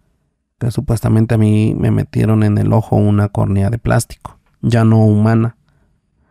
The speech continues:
Porque anteriormente había yo tenido dos trasplantes en otra clínica, que es la clínica de la ceguera, pero esos trasplantes habían sido rechazados. Entonces por eso me ofrecieron el co-, el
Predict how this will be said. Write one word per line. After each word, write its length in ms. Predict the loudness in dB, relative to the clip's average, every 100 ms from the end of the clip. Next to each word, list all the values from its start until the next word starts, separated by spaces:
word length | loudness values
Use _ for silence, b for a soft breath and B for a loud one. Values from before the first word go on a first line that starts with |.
| _ _ _ _ _
Porque 380 | -2 0 -2 0
anteriormente 800 | 2 2 2 2 2 2 2 2
había 160 | 2 2
yo 160 | 0
tenido 400 | 0 0 0 0
dos 260 | 0 -2 -2
trasplantes 840 | -2 -2 -2 0 0 0 -4 -6 _ _ _ _ _ _ _
en 240 | 0 2
otra 220 | 2 0 0
clínica, 680 | 2 2 2 -4 -8 _ _ _ _
que 100 | -8
es 80 | -4
la 100 | -4
clínica 400 | -4 -2 -2 0
de 80 | 2
la 120 | 0
ceguera, 420 | 0 0 2 0 -4 _ _ _ _
pero 180 | -2 2
esos 120 | 2 2
trasplantes 520 | 0 0 0 0 0
habían 240 | 0 0
sido 220 | 0 0 0
rechazados. 640 | -2 -4 -2 2 2 -2 b b b
Entonces 300 | -4 -4 -4
por 180 | -2 0
eso 160 | 0
me 120 | 2
ofrecieron 640 | 2 0 -2 0 2 2 0
el 140 | -4
co-, 280 | -2 0 0
el 720 | 0 0 0 0 -2 -4